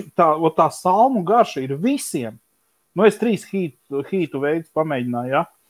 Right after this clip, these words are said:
Viņš ir visiem, gan mentolam, gan tam, ā, bronzai un tā tālāk.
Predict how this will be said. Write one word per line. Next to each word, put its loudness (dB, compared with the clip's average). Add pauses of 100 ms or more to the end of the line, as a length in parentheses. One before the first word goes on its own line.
(120)
Viņš 2
ir 4
visiem, 4
gan 6
mentolam, 6
gan 2
tam, 4
ā, 0 (1040)
bronzai 2
un -4
tā 2
tālāk. 0